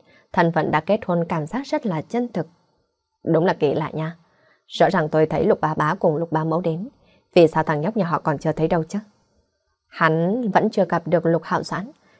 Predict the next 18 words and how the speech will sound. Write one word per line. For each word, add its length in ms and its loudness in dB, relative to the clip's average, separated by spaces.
Cái 120 6
thằng 240 -2
nhóc 180 -4
kia 180 2
đang 160 -2
bận 140 0
rộn 200 -2
cái 220 -8
gì 260 -2
đây? 180 -8
Có 120 2
lẽ 240 2
là 100 2
đi 120 2
chạy 200 -4
làm 120 -4
quen 220 -4
rồi. 200 -6